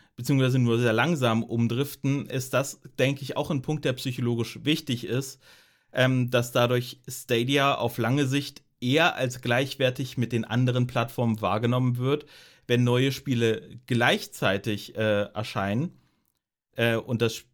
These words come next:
dadurch Stadia als Plattform genauso wertvoll erscheint wie eine P S fünf oder eine Xbox Series X, äh, und nicht immer so hinterhergeschoben, weil das, auch wenn das oftmals dann wahrscheinlich eher technische Gründe sind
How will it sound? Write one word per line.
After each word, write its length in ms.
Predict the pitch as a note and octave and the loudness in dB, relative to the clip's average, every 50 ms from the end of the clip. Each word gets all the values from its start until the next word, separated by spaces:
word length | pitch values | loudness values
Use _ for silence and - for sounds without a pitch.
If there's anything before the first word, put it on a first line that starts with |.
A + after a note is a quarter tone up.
| _ _ _ _ _ _ _ _ _ _ _ _ _ | _ _ _ _ _ _ _ _ _ _ _ _ _
dadurch 360 | A#2 A#2 A#2+ B2+ A#2+ A2+ - | 0 2 4 2 2 0 0
Stadia 360 | - - - A#2+ A#2 C3+ B2+ | -2 2 2 2 4 4 2
als 160 | A2+ A#2+ - | 0 0 -2
Plattform 400 | - - B2 A#2 - - B2 A#2 | 0 0 0 0 0 -2 -2 -2
genauso 480 | - A#2+ A2 A2+ A#2+ C#3 C3+ C#3 B2 A#2 | 0 0 0 2 0 0 0 -2 -4 0
wertvoll 400 | A#2 A#2 B2+ C3 - - C#3+ B2+ | 2 2 2 2 0 0 0 0
erscheint 500 | - - A#2+ B2 - A#2 A2+ A#2+ A#2 - | 0 -2 -6 -4 -4 -2 -2 -2 -4 -4
wie 120 | A2+ G#2+ | -6 -4
eine 100 | G#2+ G#2+ | -4 -6
P 180 | G2+ - - A#2 | -8 -8 -6 -6
S 140 | G2+ G2 - | -6 -6 -2
fünf 300 | - C#3+ E3+ F#3 F#3 - | 0 0 2 2 0 -2
oder 200 | - A#2 A#2+ A2 | -4 -4 -2 -2
eine 540 | A2 A2 G#2 - - B2+ B2 A#2 G2+ G2 B2 | -2 -4 -8 -10 -8 -6 -4 -4 -4 -6 -8
Xbox 300 | - - - A2 - - | -8 -10 -10 -10 -10 -6
Series 320 | - A2+ G#2 G2 G2 - | -6 -6 -4 -6 -8 -4
X, 340 | - C#3 D3+ - - - _ _ - - _ _ _ _ _ _ _ _ _ _ _ - | -4 -4 -4 -4 -6 -20 _ _ -20 -20 _ _ _ _ _ _ _ _ _ _ _ -2
äh, 220 | - C#3 C#3 C#3 | 0 2 2 2
und 300 | C3 - D#3 C#3 B2+ B2 | 2 2 2 2 2 4
nicht 240 | C#3+ D#3 D3+ - - | 2 0 0 -2 -2
immer 180 | D3+ D3 C#3+ | 0 2 2
so 360 | C3 C3 C3 B2 B2 B2 - - | 2 2 0 0 0 -2 -4 -4
hinterhergeschoben, 1400 | - C3+ B2+ A#2+ C#3 B2+ A#2 A2+ G#2+ - - - C#3 D3 E3 F3+ E3+ C#3+ - - C3+ A#2+ B2+ C3 C#3+ D3 C#3+ - | -2 -2 -2 0 0 0 0 -2 -4 -6 -4 0 2 2 2 2 0 -4 -2 0 0 0 2 2 0 -2 0 2
weil 160 | B2+ A#2+ B2 | 2 2 2
das, 440 | B2 B2+ B2 A#2+ - - - - _ _ _ _ _ _ _ _ | 2 0 0 0 -2 -6 -8 -12 _ _ _ _ _ _ _ _
auch 180 | B2+ B2+ A2+ | -4 -4 2
wenn 200 | B2 B2+ C#3+ F3+ | 2 2 4 4
das 320 | F3+ E3 D#3 - - - _ - - - - - - - - _ _ _ _ _ _ _ | 2 0 -2 -4 -12 -18 _ -20 -20 -20 -20 -16 -16 -16 -18 _ _ _ _ _ _ _
oftmals 400 | C#3+ C#3+ C#3 - - C#3+ B2+ - | 0 0 0 0 -2 -2 -2 -2
dann 160 | D3+ C3+ C3 | -2 0 0
wahrscheinlich 380 | B2+ B2 - C3+ B2+ B2+ B2 - | 0 0 0 -2 -2 -2 -2 -2
eher 160 | A2+ A#2 A2+ | -4 -4 -2
technische 500 | - D#3+ E3 F3 - A3 G3 - - D#3 | 0 0 0 2 2 0 -2 0 -4 -8
Gründe 380 | C#3 C#3+ C#3 D3+ D#3+ D#3 D3+ D3 | -6 -4 -2 -2 0 0 -2 -2
sind 300 | D3 D3+ D3+ D#3 - | -2 -2 -4 -4 -8